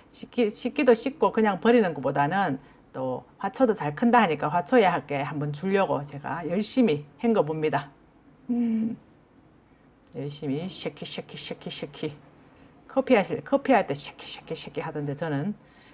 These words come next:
커피는 내릴 줄 몰라서 이 홍삼을 우리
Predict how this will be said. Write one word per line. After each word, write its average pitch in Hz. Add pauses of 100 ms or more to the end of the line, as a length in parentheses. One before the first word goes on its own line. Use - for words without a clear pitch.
(120)
커피는 160
내릴 156
줄 143
몰라서 143
이 147
홍삼을 175 (600)
우리 147